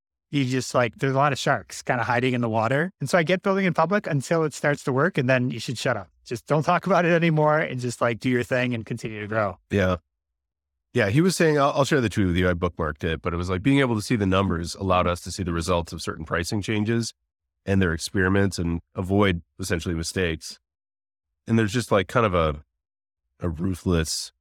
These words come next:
Speaker 2: I guess they're showing their M R R. I guess now they are showing historical, this is back in twenty twenty, so it's not terribly wild, but they're showing their M R R just, like, vastly exceeded. I mean, they were up to,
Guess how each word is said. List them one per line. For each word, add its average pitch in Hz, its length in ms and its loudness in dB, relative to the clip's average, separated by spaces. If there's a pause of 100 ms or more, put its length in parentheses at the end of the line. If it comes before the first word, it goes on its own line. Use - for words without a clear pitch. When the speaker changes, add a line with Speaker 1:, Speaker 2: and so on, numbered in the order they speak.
Speaker 2:
I 131 100 0
guess 370 220 -2
they're 190 140 0
showing 185 320 2
their 160 140 4
M 117 140 4
R 98 140 4
R. 98 100 2
I 120 120 4
guess 143 260 0
now 131 300 4
they 117 280 2
are 127 160 4
showing 110 280 0
historical, 104 680 0 (300)
this 147 100 0
is 147 60 -2
back 123 240 2
in 107 60 2
twenty 90 240 -2
twenty, 78 320 -6
so 85 400 -6
it's 87 160 -12
not 90 200 -2 (680)
terribly 80 580 2
wild, 78 460 2
but 80 200 -2
they're 87 160 -2
showing 82 260 0
their 87 140 4
M 80 120 2
R 73 100 0
R 76 140 -2
just, 78 240 -8
like, 82 200 -8
vastly 80 540 -6
exceeded. 80 400 -6
I 78 40 -4
mean, 82 120 -2
they 85 80 2
were 80 160 2
up 78 140 -6
to, 80 400 -4